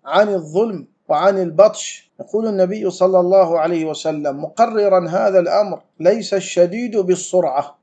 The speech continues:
إنما الشديد الذي يملك نفسه عند الغضب".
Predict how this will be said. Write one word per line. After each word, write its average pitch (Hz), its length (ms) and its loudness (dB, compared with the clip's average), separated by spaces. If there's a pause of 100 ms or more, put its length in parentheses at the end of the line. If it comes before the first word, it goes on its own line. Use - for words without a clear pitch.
إنما 208 400 2
الشديد 190 580 -4
الذي 185 400 0
يملك 190 460 -2
نفسه 190 560 -4
عند 170 200 -4
الغضب". 147 460 0